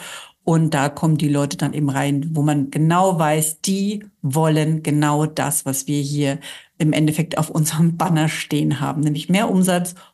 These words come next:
ohne noch mehr Zeit in Termine zu investieren. Und dann sind die auch bei uns richtig. Und dann darüber bekommen wir natürlich auch unsere Kunden, weil die lernen uns darüber kennen. Und das könntet ihr im Endeffekt auch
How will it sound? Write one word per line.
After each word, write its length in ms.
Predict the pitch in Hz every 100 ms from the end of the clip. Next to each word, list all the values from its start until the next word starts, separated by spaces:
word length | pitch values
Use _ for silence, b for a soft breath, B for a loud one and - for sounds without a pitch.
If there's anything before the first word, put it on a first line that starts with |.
| _ -
ohne 200 | 165 156
noch 200 | 151 151
mehr 140 | 156
Zeit 240 | 151 131 135
in 120 | 151
Termine 420 | 170 170 170 160
zu 180 | 156 151
investieren. 840 | 143 131 139 - - 107 110 - -
Und 100 | 156
dann 100 | 143
sind 180 | 147 151
die 140 | 175
auch 80 | -
bei 140 | -
uns 320 | 151 165 -
richtig. 440 | 165 160 - 135 - B B B
Und 180 | 160 156
dann 280 | 160 170 165
darüber 400 | 156 156 160 156
bekommen 420 | 156 - 180 175
wir 60 | 160
natürlich 440 | 160 160 160 160
auch 120 | 160
unsere 300 | 165 165 170
Kunden, 600 | 160 - 254 302 302 156
weil 140 | 151 151
die 80 |
lernen 300 | 160 170 180
uns 240 | - 180 -
darüber 400 | 170 170 160 156
kennen. 480 | 156 151 147 143 - B B
Und 240 | 175 160 208
das 220 | 208 -
könntet 300 | 165 151 143
ihr 100 | 135
im 100 | 135
Endeffekt 560 | 135 139 - 143 -
auch 300 | 131 147 151